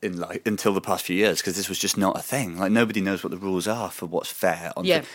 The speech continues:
Speaker 1: I think there, I don't know. I think, uh,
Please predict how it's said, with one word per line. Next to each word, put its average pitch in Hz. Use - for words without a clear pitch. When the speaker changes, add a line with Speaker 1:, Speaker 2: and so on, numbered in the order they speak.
Speaker 1:
I 135
think -
there, -
I 151
don't 170
know. 107
I 127
think, -
uh, 104